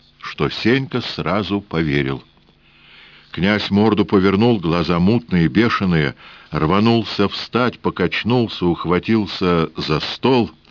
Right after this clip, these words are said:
не совсем еще вошел в разум, ноги плохо держали, однако прохрипел: «Москву переверну, а найду. Под землей не спрячешься,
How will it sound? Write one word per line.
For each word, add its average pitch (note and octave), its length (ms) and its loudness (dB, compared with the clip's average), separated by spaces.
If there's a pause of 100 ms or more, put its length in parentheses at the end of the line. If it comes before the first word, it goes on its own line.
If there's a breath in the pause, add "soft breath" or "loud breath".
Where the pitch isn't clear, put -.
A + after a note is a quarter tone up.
(140)
не D2 140 -6
совсем D#2+ 480 -2
еще D2+ 200 -4
вошел C#2+ 340 -4
в C2 60 -4
разум, E2+ 440 -2 (320 loud breath)
ноги D2 400 0
плохо D2+ 420 -2
держали, C2 540 -6 (260 loud breath)
однако D2+ 480 -2
прохрипел: E2 720 0 (560 soft breath)
«Москву A#2+ 880 4
переверну, G2+ 960 2
а E2 100 2
найду. D2+ 800 0 (540 loud breath)
Под F2 180 -2
землей G2+ 680 4
не B2 160 2
спрячешься, F#2 1080 -2